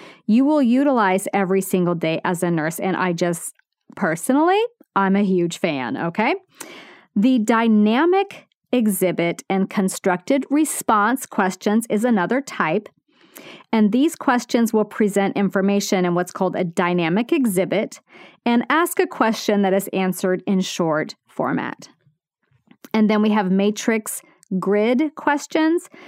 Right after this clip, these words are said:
And these questions provide a list of options and ask you to categorize them as essential for the plan of care,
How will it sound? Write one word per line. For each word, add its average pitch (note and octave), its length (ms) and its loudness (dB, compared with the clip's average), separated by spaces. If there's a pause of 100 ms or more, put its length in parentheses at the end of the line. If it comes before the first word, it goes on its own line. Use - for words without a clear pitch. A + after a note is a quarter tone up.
(240)
And A#3 160 2
these D4 220 0
questions B3 540 0
provide F#3+ 640 0
a F#3+ 100 0
list E4 340 0
of F#4 120 4
options A#3 720 2
and G3+ 240 0
ask G3+ 360 -2
you G3 120 4
to F#3 100 0
categorize F#3+ 840 -2
them E3 380 -2
as E3+ 360 -2
essential D#4 840 0 (160)
for C#4 100 0
the C4+ 100 2
plan C4 280 0
of B3 100 -2
care, A3+ 500 0